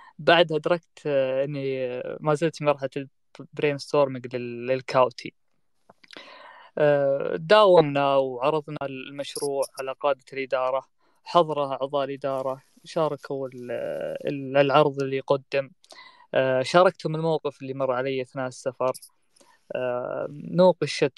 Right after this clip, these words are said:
كلمة كوشن، آه، وتم الإجماع عليها وترجمت إلى شعار لاستراتيجية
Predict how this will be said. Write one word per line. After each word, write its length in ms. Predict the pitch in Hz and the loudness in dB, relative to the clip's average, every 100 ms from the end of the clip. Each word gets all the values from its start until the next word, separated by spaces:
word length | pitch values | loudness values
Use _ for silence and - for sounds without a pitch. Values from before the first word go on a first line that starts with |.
| - | -2
كلمة 280 | 151 139 135 - | 0 0 -6 -2
كوشن، 600 | 143 143 - 135 131 - _ - | 0 0 2 0 0 -10 _ -8
آه، 680 | 135 131 123 127 131 - - | -6 -4 -6 -6 -8 -6 -8
وتم 340 | 135 160 151 | -2 0 2
الإجماع 340 | 143 - 143 123 | 0 0 2 2
عليها 300 | 135 139 135 | 2 0 -2
وترجمت 600 | - 156 143 147 139 139 | 0 0 0 -2 -2 0
إلى 140 | 131 | -2
شعار 560 | - 135 127 135 135 - _ _ _ _ _ | 2 2 4 4 2 -2 _ _ _ _ _
لاستراتيجية 680 | 143 - 139 131 - 135 | -12 -2 -2 -2 -6 -6